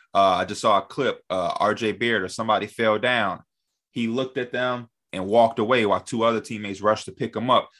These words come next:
Those are the things that Knick fans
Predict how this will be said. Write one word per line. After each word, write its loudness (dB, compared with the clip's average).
Those 2
are 4
the -2
things -6
that 0
Knick 2
fans -4